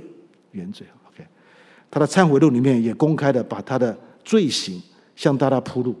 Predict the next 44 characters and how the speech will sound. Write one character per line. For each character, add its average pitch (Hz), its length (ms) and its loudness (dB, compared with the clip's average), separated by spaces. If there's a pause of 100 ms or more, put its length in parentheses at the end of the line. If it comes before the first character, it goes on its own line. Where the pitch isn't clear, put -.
OK。 - 880 -20
那 170 120 -4
个 151 100 2
时 170 100 -2
候 147 100 2
还 127 300 -4
没 202 200 4
有 - 140 2
一 175 140 0
周 170 160 4
刊， 151 240 -8 (920)
呃， 107 280 -8
呃， - 400 -16
看 147 120 2
到 131 100 2
说 127 320 0 (500)
他 - 220 -8
把 175 180 -6
自-， - 240 -10
自 196 120 -6
己 143 100 -2
那 180 240 2
么 160 140 2
的， 117 200 -4 (220)
呃， - 160 -20
开 160 220 -2
放 151 200 -4
地 101 100 -8
铺 - 180 -8
路 131 80 0
在 123 100 2
神， - 180 -10 (340)
铺 - 100 0
路 139 80 4
在 127 120 2
这 120 180 -2
个 110 200 -4
他 135 100 -2
的 117 80 0
读 117 200 -4
者 107 120 -6
面 104 220 0
前 - 220 -14
了。 80 100 -20